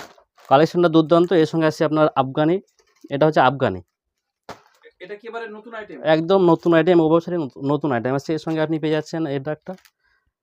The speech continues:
Speaker 1: পাটিয়ালি ওড়নাও থাকছে এর সঙ্গে। দেখা এটা সাদা হোয়াইটের মধ্যে, যারা ব্ল্যাক লাভার আর হোয়াইট লাভার তাদের জন্য কালারগুলো স্পেশালি কালার এগুলো। হ্যাঁ,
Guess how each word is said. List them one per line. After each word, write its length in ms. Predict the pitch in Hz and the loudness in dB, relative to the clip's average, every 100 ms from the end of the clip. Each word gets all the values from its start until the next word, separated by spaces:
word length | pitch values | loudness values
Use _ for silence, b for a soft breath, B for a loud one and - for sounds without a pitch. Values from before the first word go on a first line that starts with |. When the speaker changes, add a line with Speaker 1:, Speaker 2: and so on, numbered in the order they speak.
| _ _ _ _ _ | _ _ _ _ _
Speaker 1:
পাটিয়ালি 440 | 131 135 156 160 214 _ _ _ _ _ _ _ - | -10 -4 -2 -2 -4 _ _ _ _ _ _ _ -2
ওড়নাও 260 | 147 151 | 2 2
থাকছে 220 | 135 123 113 | 2 -2 -6
এর 40 | |
সঙ্গে। 280 | - 101 98 - _ _ | -8 -10 -12 -18 _ _
দেখা 200 | 165 185 | -6 -4
এটা 200 | 180 175 | 0 0
সাদা 300 | - 151 151 | 2 2 4
হোয়াইটের 300 | 143 165 170 | 4 2 2
মধ্যে, 180 | 143 131 | -2 0
যারা 300 | 151 170 180 - 156 | 4 4 4 -2 4
ব্ল্যাক 240 | 170 180 | 6 6
লাভার 220 | 196 190 | 4 6
আর 100 | 185 | 4
হোয়াইট 260 | 175 160 165 | 4 2 2
লাভার 300 | 156 139 165 - - _ _ - | 2 0 -2 -4 -20 _ _ 2
তাদের 180 | 165 | 4
জন্য 140 | 190 208 | 6 4
কালারগুলো 460 | - 160 180 190 | 4 2 4 2
স্পেশালি 320 | - 185 196 185 | -2 -4 -4 -2
কালার 220 | 151 120 | -2 -2
এগুলো। 260 | 107 98 | -4 -8
হ্যাঁ, 220 | 127 190 | -8 -8